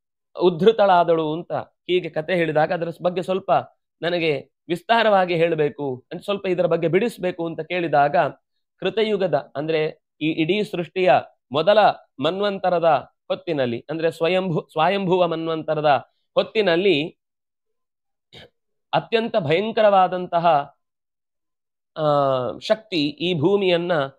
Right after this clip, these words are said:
ಆವರಿಸಿಕೊಂಡಿತು. ಈ ಜ-, ಆದಿದೇವ ಅಂತ ಭಗವಂತನಿಗೆ ಹೆಸರು. ಆದಿದೇವನಾದಂತಹ ಭಗವಂತ ಸ-, ಅಹಿಂಸೆ, ಸತ್ಯ, ಅಸ್ತೇಯ, ಬ್ರಹ್ಮಚರ್ಯ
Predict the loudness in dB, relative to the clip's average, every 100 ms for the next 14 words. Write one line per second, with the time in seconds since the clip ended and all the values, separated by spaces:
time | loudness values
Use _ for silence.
0 | _ 2 4 4 -2 -2 -6 -4 -6 -8
1 | -16 _ _ _ _ _ _ _ -4 -2
2 | -2 -6 -10 -14 2 4 4 2 0 2
3 | 0 -2 -2 -2 -2 -2 -6 -4 -4 -2
4 | -4 2 2 2 0 0 0 -2 -2 -4
5 | -6 0 0 0 -6 _ -2 2 4 2
6 | 0 0 0 0 _ _ _ _ -8 0
7 | 2 4 0 -2 -2 -2 0 -2 -2 -2
8 | 2 4 2 -2 -4 -2 2 4 4 0
9 | -2 -4 -2 -2 2